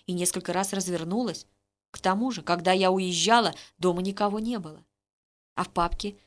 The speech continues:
которую ты отыскала в столе у свекрови, никакого ключа к этому делу не обнаружилось?» В ответ на бесцеремонный вопрос Вена Эверли лишь растерянно покачала головой. «Странная она какая-то», заметил он.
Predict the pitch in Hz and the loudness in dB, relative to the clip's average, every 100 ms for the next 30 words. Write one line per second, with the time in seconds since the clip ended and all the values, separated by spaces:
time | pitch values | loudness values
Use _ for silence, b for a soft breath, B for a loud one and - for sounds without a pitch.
0 | b 220 220 226 214 220 208 214 - 208 | b 2 4 2 2 2 2 0 2 4
1 | 208 202 202 196 196 202 202 196 190 190 | 4 2 0 0 0 -2 -2 0 0 -2
2 | - _ _ _ - 180 196 196 233 233 | -8 _ _ _ -6 0 2 2 0 0
3 | 190 190 190 202 208 202 190 170 208 208 | 0 2 2 2 -2 -2 -2 0 0 0
4 | 196 185 185 180 254 262 175 - - _ | -2 0 0 2 0 0 -4 -8 -18 _
5 | _ _ _ _ _ _ _ - 185 214 | _ _ _ _ _ _ _ 0 0 0
6 | 247 226 202 196 202 196 233 220 190 185 | -2 0 -2 -2 -2 0 -2 0 -2 -2
7 | 214 208 190 247 233 226 B B 196 240 | -4 -4 -2 -2 -2 -6 B B 0 2
8 | 247 226 220 214 B B 220 220 202 196 | 2 0 -4 -8 B B 2 4 2 0
9 | - 240 233 208 202 180 - 196 196 190 | 0 0 0 -4 -4 -4 -4 -4 -4 -4
10 | 196 185 147 135 _ _ _ _ _ - | -4 -4 -8 -12 _ _ _ _ _ -6
11 | 214 233 170 156 147 147 156 147 139 156 | -4 -4 -8 -10 -10 -12 -10 -12 -14 -20
12 | - _ _ - 156 156 - 156 156 | -20 _ _ -8 -6 -8 -12 -14 -14